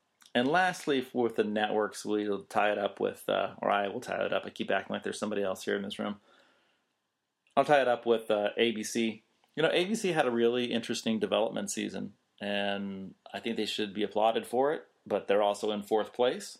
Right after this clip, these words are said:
and so they better have had a good development season, right? I mean, they're in fourth place. Uh, and you know what that means? That means that they fell below N B C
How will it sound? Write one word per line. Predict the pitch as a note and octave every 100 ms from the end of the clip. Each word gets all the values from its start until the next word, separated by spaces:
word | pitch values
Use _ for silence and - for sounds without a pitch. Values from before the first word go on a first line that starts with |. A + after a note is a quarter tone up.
| _
and | G#2+ G#2 G2+
so | G#2 G2+ G2
they | G2
better | G2+ E3 A2
have | F#2+ - _ _ _ -
had | A#2 G2+
a |
good | F#2 G2
development | F#2+ G2 G2 F#2+
season, | - G2 -
right? | F2 G2+ C3 -
I |
mean, | G#2 G2+
they're | G2+ G2+
in | G2+
fourth | A2+ A2
place. | - G#2+ G2 - _ - - _ _ _ -
Uh, | G2+ F#2+ F2+ -
and | G#2 G2+ G2+ _ _ _ _ _
you | B2
know | A#2
what | G#2
that | A#2 G2
means? | F#2+ F#2+ G2+ -
That | G#2 G2+
means | G#2 G2+
that | G2+ -
they | F#2+ G2 F#2+ -
fell | - - G#2+ G#2
below | G#2 G#2 G2+ F#2 G2 G2 _ _ _ _ _
N | A2 A2
B | G2
C | F#2 G2+ F#2+ -